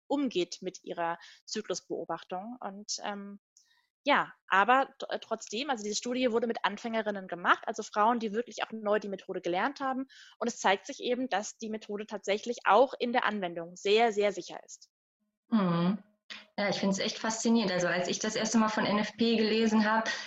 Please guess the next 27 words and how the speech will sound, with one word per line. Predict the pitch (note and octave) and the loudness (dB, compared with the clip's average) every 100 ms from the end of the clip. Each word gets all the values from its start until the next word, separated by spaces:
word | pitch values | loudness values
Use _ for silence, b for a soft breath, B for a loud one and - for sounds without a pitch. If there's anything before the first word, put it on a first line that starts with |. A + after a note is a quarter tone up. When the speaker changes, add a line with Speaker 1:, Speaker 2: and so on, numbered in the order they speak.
| B - | B -2
Speaker 2:
ähm, | G3+ G#3 G3+ G#3 G3+ | 0 2 2 2 2
hatte | G#3+ | 2
ich | C4 | 2
dieses | A#3 A3+ - | 4 2 4
Vorurteil | G#3 A3 A3 A3+ | 2 2 4 4
<laughs> | |
definitiv | A3+ B3 A3 G#3 G3 F#3+ F#3+ | 4 4 4 4 4 2 0
auch. | D#3 G3+ A#3 | 2 2 2
Ich | - | 0
dachte | F3+ - - | -2 0 0
auch, | F3 | -2
das | E3 - | -6 -4
kann | E3+ F#3+ | 0 2
doch | G3 | 2
eigentlich | - F3 F3+ F3 | 2 2 2 2
nicht | E3 | 0
sicher | - A3 A3+ | 0 0 2
sein, | A3+ B B B | 2 B B B
weil | D3+ F3+ G3 C4 | -2 0 2 2
man | C4+ B3 | 4 4
eben | B3 A#3+ | 6 6
auch | A3 - | 4 2
geprägt | A3 - F#3 G#3 B3 | 0 0 0 0 2
ist | B3 B3+ | 0 2
durch | A#3 - | 0 2
diese | A3+ A3 F#3+ | 2 2 2
ganzen | G3+ A3+ B3 B3 A#3+ A#3+ | 4 6 6 6 6 6